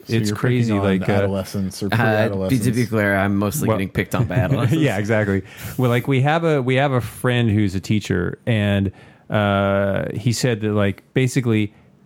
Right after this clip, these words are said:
Speaker 2: every single kid in the school is playing Fortnite.
Speaker 3: I
Speaker 2: It's
Speaker 3: mean
Speaker 2: all they talk about, and, like, the, the ones that have the fancy enough phones are playing the mobile version, you know, and it's, uh, it's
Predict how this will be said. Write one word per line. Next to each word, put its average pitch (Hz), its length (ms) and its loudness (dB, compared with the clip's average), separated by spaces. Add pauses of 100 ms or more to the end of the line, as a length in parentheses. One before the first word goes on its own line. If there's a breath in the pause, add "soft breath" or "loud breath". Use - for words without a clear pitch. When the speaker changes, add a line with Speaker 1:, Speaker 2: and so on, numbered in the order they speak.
Speaker 2:
every 127 360 0
single 117 460 0
kid 104 320 -2
in 104 120 0
the 104 100 0
school 104 500 -2
is 107 160 0
playing 95 360 0
Fortnite. 95 480 -2
Speaker 3:
I 113 40 0
Speaker 2:
It's 110 160 0
Speaker 3:
mean 113 100 0
Speaker 2:
all 127 200 2
they 143 100 0
talk 123 320 -2
about, 123 400 0 (300 loud breath)
and, 107 460 0
like, 95 240 0 (320 loud breath)
the, 113 240 2
the 117 120 -2
ones 120 320 0
that 123 120 -2
have 110 300 0
the 110 60 -2
fancy 110 400 -2
enough 107 300 0
phones 104 460 0
are 95 60 0
playing 104 340 0
the 95 100 2
mobile 104 380 0
version, 107 760 0
you 110 100 2
know, 101 360 0
and 101 300 0
it's, 101 260 0
uh, 95 320 0
it's 110 300 -4